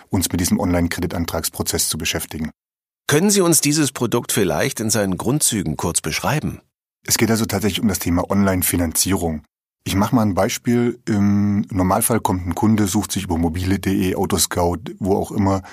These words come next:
Speaker 1: ein Fahrzeug aus, was ihm gefällt. Und normalerweise stehen dann quasi neben dem Fahrzeug irgendwo Finanzierungsangebote von einem Finanzierungsportal und dort finanziert dann der Kunde sein Fahrzeug. Für uns ist natürlich jetzt der Anreiz zu sagen, kann der Kunde nicht auch direkt dieses Fahrzeug beim Händler finanzieren und wie muss der Prozess aussehen?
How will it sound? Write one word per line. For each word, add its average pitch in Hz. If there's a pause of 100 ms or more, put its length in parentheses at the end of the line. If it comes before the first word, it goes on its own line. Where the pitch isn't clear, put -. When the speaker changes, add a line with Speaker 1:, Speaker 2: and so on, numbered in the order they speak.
(440)
Speaker 1:
ein 90
Fahrzeug -
aus, 90
was 87
ihm 85
gefällt. 80 (400)
Und 95 (220)
normalerweise 110
stehen 104
dann 101
quasi 90
neben 104
dem 104
Fahrzeug 104
irgendwo 92
Finanzierungsangebote 92
von -
einem 78
Finanzierungsportal 98 (680)
und 92
dort 95
finanziert 92
dann 85
der 90
Kunde 87
sein 82
Fahrzeug. 80 (360)
Für 123
uns 135
ist 123
natürlich 110
jetzt 110
der 107
Anreiz 107
zu 110
sagen, 98
kann 104
der 92
Kunde 107
nicht -
auch 101
direkt -
dieses 95
Fahrzeug 92
beim 87
Händler 98
finanzieren 87
und 87
wie 87
muss 95
der 85
Prozess -
aussehen? 78